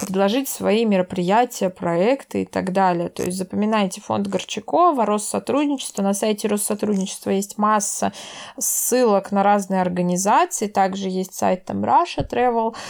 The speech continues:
а, где разные совершенно... Там, кстати, на разных языках всё, то есть вы можете прочитать. Там даже больше, по-моему, чем семь языков оон.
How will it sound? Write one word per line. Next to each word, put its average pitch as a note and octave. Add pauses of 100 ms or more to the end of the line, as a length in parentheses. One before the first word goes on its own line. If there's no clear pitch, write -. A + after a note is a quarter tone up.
(240)
а, F#3+
где F#3+
разные F#3 (280)
совершенно... F#3+
Там, A#3+
кстати, -
на A3
разных G3+
языках D4+
всё, -
то -
есть -
вы G3
можете G3
прочитать. E4 (280)
Там G3
даже G3+
больше, A#3+
по-моему, G3+
чем G3+
семь G#3+
языков G3
оон. C4